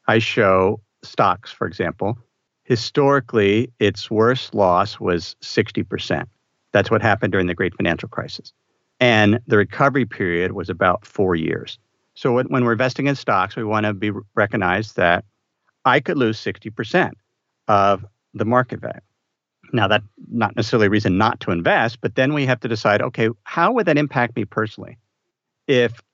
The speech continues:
I'm a few years from retirement, it's two, two or three years from retirement, maybe I don't want ninety percent in the stock market right now, because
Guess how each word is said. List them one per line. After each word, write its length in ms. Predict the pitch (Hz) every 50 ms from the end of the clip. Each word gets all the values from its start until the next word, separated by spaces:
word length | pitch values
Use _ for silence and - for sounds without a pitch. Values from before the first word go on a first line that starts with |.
| _ -
I'm 220 | 135 127 135 139 135
a 80 | 120
few 220 | - - - 131 127
years 240 | 123 123 120 110
from 140 | - 123 113
retirement, 580 | 107 101 113 - 190 196 151 117 104 113 117 110
it's 140 | 110 107 -
two, 160 | - - 113
two 140 | - - 120
or 60 | 110
three 200 | 110 - 113 101
years 340 | 107 131 160 135 101 98 -
from 180 | - 117 104
retirement, 520 | 98 95 - - 220 185 110 87 95 143 - _ _ _ _ _ _ _ _ _ _ _ _ -
maybe 320 | 120 127 151 165 185 202 202
I 100 | 190 180
don't 220 | 180 185 180 151
want 220 | 151 156 175 -
ninety 260 | 135 120 113 107 95 92
percent 300 | - 117 107 - 104 90
in 60 | 85
the 60 | -
stock 300 | - - 92 76 73 -
market 300 | - - - - - - _ _ _ _ _ _ _ _ _ _ _ _
right 180 | - 117 104 101
now, 280 | - 101 95 90 98 110
because 420 | 123 123 123 - 123 117 123